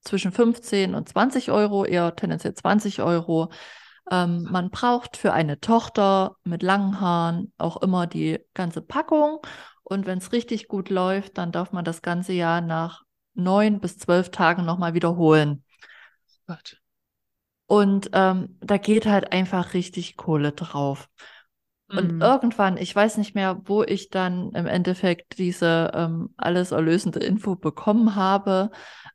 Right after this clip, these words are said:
Speaker 1: Ähm, ich hab's irgendwo gelesen. Ich meine, es war, glaub ich, sogar eine Broschüre beim Kinderarzt.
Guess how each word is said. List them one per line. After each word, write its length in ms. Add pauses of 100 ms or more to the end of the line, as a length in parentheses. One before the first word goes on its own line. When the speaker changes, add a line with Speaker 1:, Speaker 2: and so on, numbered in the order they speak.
(120)
Speaker 1:
Ähm, 440 (380)
ich 140
hab's 160
irgendwo 260
gelesen. 420
Ich 200
meine, 240
es 180
war, 240
glaub 260
ich, 120
sogar 240
eine 120
Broschüre 560
beim 220
Kinderarzt. 760